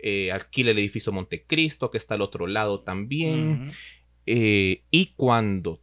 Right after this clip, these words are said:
Speaker 1: taca se muda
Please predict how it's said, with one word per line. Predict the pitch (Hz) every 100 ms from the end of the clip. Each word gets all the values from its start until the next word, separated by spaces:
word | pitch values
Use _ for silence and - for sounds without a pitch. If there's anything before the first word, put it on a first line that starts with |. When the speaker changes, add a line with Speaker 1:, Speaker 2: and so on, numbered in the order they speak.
| -
Speaker 1:
taca | 127 127 - - 101 - _ _ _ _ _ _ _ _ _ _
se | - - 101
muda | 101 117 143 143 80 - -